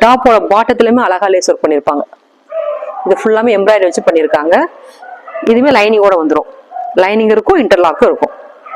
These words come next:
ஒரு சாஃப்டான ஒரு ரோமன் சில்க் மெட்டீரியல். இது பேண்ட், பேண்ட்டுமே சேம் ரோமன் சில்க் மெட்டீரியலே கொடுத்திருக்காங்க.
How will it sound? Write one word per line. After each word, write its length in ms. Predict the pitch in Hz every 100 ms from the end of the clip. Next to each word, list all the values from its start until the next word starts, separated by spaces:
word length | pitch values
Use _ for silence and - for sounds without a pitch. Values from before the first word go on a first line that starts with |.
| - - - - - - - - - - 190
ஒரு 100 | 180
சாஃப்டான 380 | 220 208 233 233 220
ஒரு 80 | 196
ரோமன் 240 | 208 202
சில்க் 160 | 196 185
மெட்டீரியல். 440 | 175 196 196 269 381 330 - - - - - - - - -
இது 100 | 359 - - - - - - -
பேண்ட், 280 | 196 170 - - - - 539 - - - - - - - - - - - - - - - _ _ - - - - - 740 - - - - - - 659 - - - - - -
பேண்ட்டுமே 320 | 226 226 240 254
சேம் 240 | 226 220 208
ரோமன் 220 | 214 214
சில்க் 140 | 190 180
மெட்டீரியலே 360 | 180 185 196 196
கொடுத்திருக்காங்க. 500 | 165 165 165 165